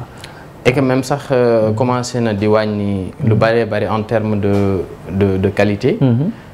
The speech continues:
Speaker 1: Euh, xale yi nga xamante ni ñoom la ñu daan gis cadet.
Speaker 2: Mhm.
Speaker 1: Apparemment, football cadet léegi amatul.
Speaker 2: Waaw, depuis quelques années yaa ngi nii, ah.
Speaker 1: Te nag football cadet
Speaker 2: Loolu
Speaker 1: moo
Speaker 2: tam
Speaker 1: taxoon ci
Speaker 2: waaw.
Speaker 1: navétane.
Speaker 2: Oui, mais am na ay boy yoo xam ne tey jii joué nañu senior sans pourtant ñu joué cadet.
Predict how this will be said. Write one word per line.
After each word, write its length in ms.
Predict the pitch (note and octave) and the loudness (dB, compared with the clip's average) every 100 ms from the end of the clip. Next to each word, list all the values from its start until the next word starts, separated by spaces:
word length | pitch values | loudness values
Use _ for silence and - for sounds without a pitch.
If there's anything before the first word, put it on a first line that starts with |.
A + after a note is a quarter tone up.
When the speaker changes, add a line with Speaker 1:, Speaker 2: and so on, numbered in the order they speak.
| - - A2 | -20 -8 0
Speaker 1:
Euh, 140 | G#2 | 0
xale 240 | - C3 B2+ | 2 2 4
yi 160 | B2 | 2
nga 80 | A#2+ | 0
xamante 340 | B2+ B2 A#2+ A#2 | -2 -2 0 0
ni 140 | A2 | 2
ñoom 240 | A2+ A2+ | 2 2
la 80 | A#2 | 2
ñu 100 | A2+ | 2
daan 260 | A2 A2 G#2 | 2 2 0
gis 380 | A2 A2+ - - | -2 -4 -8 -2
cadet. 440 | - B2+ E3 D#3+ - | 0 2 2 0 0
Speaker 2:
Mhm. 280 | B2+ C#3 G#3 - A2+ | 2 2 0 -2 -2
Speaker 1:
Apparemment, 500 | C#3 B2+ B2 C#3 C#3+ | 0 2 0 -2 0
football 300 | D3+ C#3+ C#3+ | 0 0 2
cadet 220 | C3+ A#2 | 0 2
léegi 260 | B2 B2 B2+ | 2 2 0
amatul. 300 | B2+ A#2+ A#2+ - | 0 -2 -8 0
Speaker 2:
Waaw, 240 | F#3 A#3 C4+ E3+ | 2 2 0 2
depuis 300 | D#3 A#3+ A#3+ | 2 2 0
quelques 340 | - A#3+ G#3+ F3 | 0 -2 2 2
années 160 | G3 | 2
yaa 120 | E3 D#3+ | 4 4
ngi 120 | E3 | 6
nii, 140 | E3+ | 4
ah. 160 | C3+ G3+ - | 2 0 -2
Speaker 1:
Te 80 | - | -2
nag 120 | G#3+ | -2
football 220 | G#3+ G3+ | 0 0
cadet 180 | F3+ F#3+ | 4 4
Speaker 2:
Loolu 160 | F#3+ G#3+ | 4 4
Speaker 1:
moo 60 | |
Speaker 2:
tam 100 | A3 | 2
Speaker 1:
taxoon 200 | F#3 G3+ | 4 4
ci 60 | A#3 | 4
Speaker 2:
waaw. 120 | F#3+ | 2
Speaker 1:
navétane. 200 | F#3 A#3 C#4 | 2 2 4
Speaker 2:
Oui, 60 | |
mais 120 | F#3+ E3 | 4 4
am 80 | G#3 | 4
na 80 | A3+ | 4
ay 40 | |
boy 160 | F3 G3 | 4 4
yoo 60 | F#3 | 4
xam 100 | F3+ | 2
ne 60 | D#3 | 4
tey 160 | F3+ | 4
jii 120 | D3 | 4
joué 260 | B2+ D3 A3 | 4 4 4
nañu 160 | G3+ F3 | 4 2
senior 280 | F#3 F3 | 2 2
sans 160 | D3+ F3 | 2 0
pourtant 220 | E3+ E3+ | 2 2
ñu 80 | E3 | 4
joué 140 | D3+ D3+ | 4 2
cadet. 220 | D3 | -2